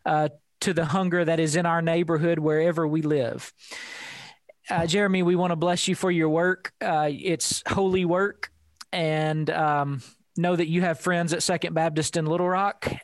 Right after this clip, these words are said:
and we look forward to, uh, your work in the years ahead. And for now, we just want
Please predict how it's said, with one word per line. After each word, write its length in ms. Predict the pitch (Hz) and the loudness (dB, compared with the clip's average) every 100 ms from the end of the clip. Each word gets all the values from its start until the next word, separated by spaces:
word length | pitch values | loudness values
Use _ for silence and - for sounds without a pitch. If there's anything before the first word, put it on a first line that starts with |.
| - | -6
and 340 | 160 151 151 | -2 -2 0
we 140 | 151 170 | 0 2
look 180 | 165 - | 0 -2
forward 640 | 180 170 160 165 156 135 | -2 2 2 2 0 -2
to, 500 | 175 165 165 160 151 - - - - - | 0 2 2 0 -2 -6 -14 -14 -16 -6
uh, 120 | 147 143 | 0 2
your 200 | 160 165 | 2 2
work 380 | 170 170 170 | 2 0 -2
in 100 | 175 | -2
the 80 | 156 | 0
years 240 | 156 170 143 | 2 2 2
ahead. 400 | 156 175 180 165 | 0 2 0 0
And 240 | 151 151 | -2 -2
for 100 | 160 | -2
now, 200 | 156 165 | 0 0
we 120 | 156 | 0
just 220 | 147 156 | 0 0
want 220 | 156 151 | 0 -2